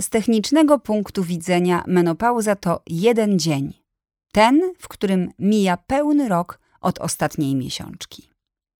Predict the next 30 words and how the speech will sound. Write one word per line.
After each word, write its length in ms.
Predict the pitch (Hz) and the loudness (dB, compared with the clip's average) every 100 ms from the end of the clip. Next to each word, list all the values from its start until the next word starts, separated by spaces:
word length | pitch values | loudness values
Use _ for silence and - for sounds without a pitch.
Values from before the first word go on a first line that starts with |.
| _ _ _ _ _ _ _ - | _ _ _ _ _ _ _ -6
Dzieje 380 | 180 302 339 294 | 2 2 4 2
się 140 | 277 | 0
to 280 | 262 233 233 - | 2 4 2 0
średnio 460 | - 262 226 240 214 | 2 2 2 0 -2
w 60 | |
wieku 340 | 175 202 202 190 | 0 -2 -2 -2
pięćdziesięciu 680 | 202 190 180 - 202 196 | 0 0 0 -2 -2 -2
jeden 360 | 185 170 160 151 | -2 0 -2 -2
lat, 360 | - - - - - | -6 -10 -18 -20 -6
ale 220 | 233 247 | -4 -4
przez 240 | - 277 | -4 -6
kilka 300 | - 311 277 | -4 -4 0
lat 180 | 247 240 | 0 0
poprzedzających 760 | - 196 208 185 180 185 175 160 | -2 -6 -2 0 0 -2 -4 -4
menopauzę, 640 | 165 160 165 151 156 180 | -2 -2 -2 -4 -2 -4
w 60 | 165 | -6
okresie 400 | - 151 - 151 | -8 -10 -8 -6
zwanym 400 | 151 147 151 147 _ - | -2 0 0 -4 _ -2
perimenopauzą, 1040 | 190 165 156 147 147 151 151 151 175 196 190 _ _ - _ | 0 2 0 -2 -6 -6 -6 -4 -4 -4 -6 _ _ -20 _
kobieta 500 | - - 214 302 294 | -2 -2 0 0 2
może 320 | 262 220 208 190 | 2 0 0 -2
doświadczać 800 | 170 - 190 180 - 175 - _ | -2 -4 -4 -4 -4 -6 -8 _
całego 520 | - 208 233 269 233 | -2 2 2 2 0
szeregu 500 | 208 180 165 156 156 | 0 0 0 -2 -4
objawów 600 | 147 147 156 151 156 151 | -4 -2 -2 -2 -4 -8
związanych 680 | 147 160 151 151 151 143 143 | -8 -4 -4 -2 -2 -4 -4
ze 140 | 147 151 | -6 -8
spadkiem 540 | - 147 - 147 139 | -6 -8 -6 -4 -4
poziomu 440 | 156 151 139 139 | -4 -4 -2 -4
estrogenu. 720 | - - - 139 135 117 64 | -6 -10 -8 -8 -8 -10 -12